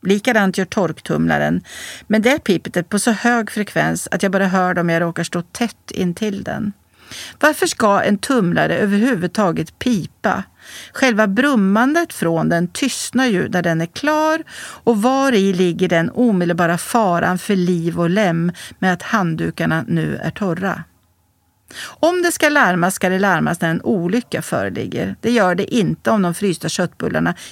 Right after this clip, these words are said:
inte blivit helt tinade i mikron eller tvätten är färdigtumlad. Det gör det däremot om någon glömmer frysdörren på glänt.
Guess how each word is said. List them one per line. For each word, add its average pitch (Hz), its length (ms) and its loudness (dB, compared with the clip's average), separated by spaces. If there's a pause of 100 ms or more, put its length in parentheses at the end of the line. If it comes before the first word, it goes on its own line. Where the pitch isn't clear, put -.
inte 185 300 2
blivit 170 260 -2
helt 208 480 -2
tinade 165 440 -2
i 165 60 0
mikron 160 440 -4 (300)
eller 240 160 2
tvätten 160 520 -4
är 165 80 -4
färdigtumlad. 175 880 -2 (400)
Det 311 120 2
gör 185 260 4
det 180 80 2
däremot 156 520 0
om 160 120 0
någon 156 260 0
glömmer 156 380 0
frysdörren 233 880 0
på 170 80 0
glänt. 160 600 -4